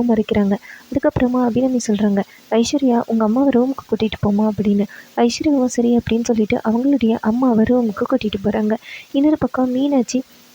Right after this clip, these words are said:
நேரா அபிராமி கிட்ட சொல்றாங்க, "அத்தை, நாங்க அவங்களுக்கு சாப்பாடு ரெடி பண்றோம்" அப்படின்னு சொல்லிட்டு தீபாவை கூட்டிக்கிட்டு கிச்சனுக்கு போறாங்க. இன்னொரு பக்கம் அந்த ஐஸ்வர்யாவும் ஐஸ்வர்யாவோட அம்மாவும்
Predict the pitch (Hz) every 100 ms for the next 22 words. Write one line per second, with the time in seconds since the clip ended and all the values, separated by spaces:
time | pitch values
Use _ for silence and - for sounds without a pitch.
0 | - - 254 269 254 240 233 226 277 269
1 | 226 247 233 214 214 202 - 233 - 254
2 | 262 233 220 226 220 214 208 220 220 226
3 | 302 277 233 233 226 220 220 - 233 -
4 | 214 208 202 208 208 - - - 247 311
5 | 311 320 254 254 240 240 240 262 247 214
6 | 240 233 220 202 202 - - - - -
7 | - - - - - - - - - 254
8 | 302 320 247 240 247 233 233 226 240 254
9 | 233 214 226 220 226 233 226 226 220 220
10 | 214 226